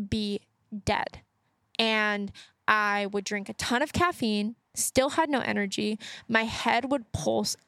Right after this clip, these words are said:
I would have such a hard time focusing 'cause I did a lot of computer work, and I would have such a hard time focusing. And all I could think of was just going home and having no responsibilities, no pressure.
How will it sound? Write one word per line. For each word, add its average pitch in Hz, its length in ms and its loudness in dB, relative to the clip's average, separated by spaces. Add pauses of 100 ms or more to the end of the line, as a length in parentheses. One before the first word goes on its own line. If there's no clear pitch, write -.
(100)
I 220 140 4
would 226 100 -2
have 226 120 -4
such - 420 0
a 254 60 2
hard 220 180 2
time 214 200 -2
focusing 214 600 -2
'cause 220 120 -2
I 226 100 4
did 302 160 2
a 285 60 2
lot 226 220 2
of - 120 -10
computer 269 400 -2
work, 208 220 0 (320)
and - 80 -2
I 220 40 0
would 214 40 0
have 214 120 -2
such - 300 0
a 247 80 0
hard 214 180 2
time 208 180 0
focusing. 214 480 0 (240)
And 233 120 0 (140)
all 262 200 4
I 269 120 0
could 233 200 -4
think 214 180 0
of 202 100 0
was 208 220 -2
just - 240 -2
going 220 300 2
home 208 220 0
and 202 100 -2
having 202 580 -2
no 220 160 4
responsibilities, 214 760 0
no 208 160 0
pressure. - 460 -4